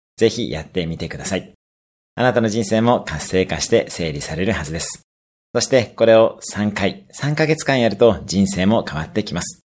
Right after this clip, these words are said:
今日のおすすめ一分アクションです。とりあえず今日三つ捨てる。今日も素敵な一日を。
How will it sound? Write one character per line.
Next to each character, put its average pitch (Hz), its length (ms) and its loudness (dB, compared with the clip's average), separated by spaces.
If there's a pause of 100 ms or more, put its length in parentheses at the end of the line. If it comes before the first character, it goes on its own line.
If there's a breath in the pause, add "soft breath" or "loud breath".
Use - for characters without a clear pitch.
(640)
今 175 100 6
日 180 60 4
の 160 160 2
お - 40 -6
す - 120 -4
す 95 100 -2
め 101 180 2
一 78 120 -10
分 - 200 -8
ア 80 100 -6
ク - 60 -8
シ 76 100 -4
ョ 73 40 -6
ン 76 60 -6
で 98 80 -2
す。 - 160 -4 (580)
と 101 100 -2
り 143 140 2
あ 139 80 4
え 127 60 2
ず 101 220 0
今 107 300 2
日 - 40 -20
三 71 200 -14
つ 120 160 -2
捨 - 100 -2
て 73 100 -8
る。 67 100 -12 (440)
今 76 120 -6
日 85 60 -4
も 95 140 0
素 - 80 -6
敵 71 180 -10
な 90 80 -2
一 90 140 -6
日 82 200 -4
を。 - 80 -4